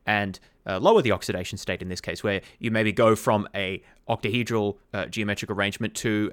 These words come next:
say, a square planar arrangement by removing two of those ligands. There are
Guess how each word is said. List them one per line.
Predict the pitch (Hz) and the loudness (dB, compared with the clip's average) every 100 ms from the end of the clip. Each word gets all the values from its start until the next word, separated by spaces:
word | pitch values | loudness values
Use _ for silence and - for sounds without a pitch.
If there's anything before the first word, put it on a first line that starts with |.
| - | -6
say, | - 104 101 | -2 0 0
a | |
square | - 131 | 0 0
planar | 110 170 165 98 | 2 2 2 0
arrangement | 95 90 87 - - _ _ _ _ | -2 -4 -6 -12 -18 _ _ _ _
by | 120 | 0
removing | 113 120 175 175 98 | 2 4 6 6 4
two | 110 | 2
of | 98 | 0
those | 85 87 | 0 -6
ligands. | 92 85 78 - - _ _ _ _ _ _ _ _ - | -8 -12 -14 -18 -20 _ _ _ _ _ _ _ _ 4
There | 220 208 | 6 8
are | 175 | 6